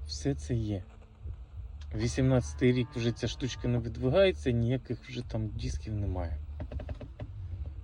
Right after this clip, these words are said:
Можна создать пару, Pair iPhone, і щас удалім. О, Андрійка, це мій помічник, переганяє автомобілі з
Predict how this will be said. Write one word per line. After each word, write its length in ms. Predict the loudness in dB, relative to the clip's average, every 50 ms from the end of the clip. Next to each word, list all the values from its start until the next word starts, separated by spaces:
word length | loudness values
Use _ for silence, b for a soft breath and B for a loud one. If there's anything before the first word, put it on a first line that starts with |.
| -10 -12 -12 -12 -12 -12 -10 -10 -8 -8 -8 -6 -6 -6 -8 -8 -6 -4 -4 B B B B B B B -18 -18 -10 -4 0
Можна 460 | 2 4 4 4 2 2 0 0 -2 -4 -6 -10 -10 -10 -10 -8 -8 -8 -8 -4
создать 460 | 0 0 0 2 2 0 0 0 -2 0
пару, 320 | 2 2 4 2 2 -2 -4 -6 -8 0 2
Pair 380 | 4 6 6 4 4 2 0
iPhone, 340 | 0 2 4 6 6 6 4 2 B B B B B B B B B B -10 -6 -2
і 320 | 0 2 2 2 0 -2 -4 -8 -10 -12 -10 -10 -10 -8 -8 -8 -8 -8
щас 320 | -6 -4 -4 -4 -2 -2
удалім. 440 | -2 2 2 4 4 4 4 2 2 -2 -4 -4 0
О, 220 | 4 4 4 4 4
Андрійка, 560 | 2 2 2 2 0 0 -2 -2 -2 -2 -2
це 180 | -2 0 2 4
мій 140 | 4 4 4
помічник, 580 | 4 2 4 4 4 2 0 0 0 0 0 -2 -4 B B B B B B -6 -2
переганяє 480 | 0 0 2 2 2 4 4 4 4 4
автомобілі 680 | 2 0 0 0 2 2 2 2 2 0 0 0 0
з 240 | -2 0 0 0 0